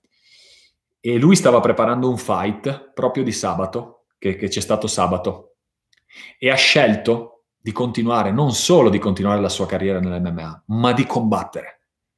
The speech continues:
Ha scelto di combattere, ha scelto di non rinviare.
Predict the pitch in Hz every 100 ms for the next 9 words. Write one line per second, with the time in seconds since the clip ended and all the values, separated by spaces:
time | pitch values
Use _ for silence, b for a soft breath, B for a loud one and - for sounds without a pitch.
0 | _ _ - - 139 135 143 139 120 110
1 | 95 104 104 - 139 131 127 123 120 120
2 | 107 107 92 85 - -